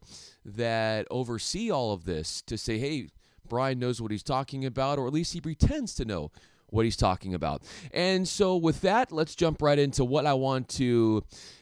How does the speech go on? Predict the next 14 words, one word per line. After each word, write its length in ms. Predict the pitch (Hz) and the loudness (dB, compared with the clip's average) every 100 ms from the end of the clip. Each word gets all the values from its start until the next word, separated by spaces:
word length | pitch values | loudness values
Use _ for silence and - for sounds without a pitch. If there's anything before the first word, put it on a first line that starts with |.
| - | -6
discuss, 800 | - 135 - - 151 226 - - | 0 0 0 2 2 2 -4 -6
what 140 | 120 110 | -4 -2
I 60 | |
want 180 | 107 104 | 0 -2
to 80 | 104 | -6
postulate 840 | - - 135 139 - 143 135 143 | -4 -2 0 -2 -2 0 0 0
about 500 | - 117 131 127 139 - | -2 0 4 4 4 0
on 280 | 120 120 117 | -2 0 0
this 200 | 113 - | 0 0
episode. 640 | 117 120 - 135 127 165 156 - - _ | -2 -2 2 4 4 2 -2 -12 -20 _
And 280 | - 143 143 | -4 0 0
obviously 560 | - 143 151 143 - 147 | 0 -2 0 -4 -2 -2
on 140 | 131 | -2
Saturday, 580 | 120 - 135 135 135 135 | -2 0 0 2 0 -2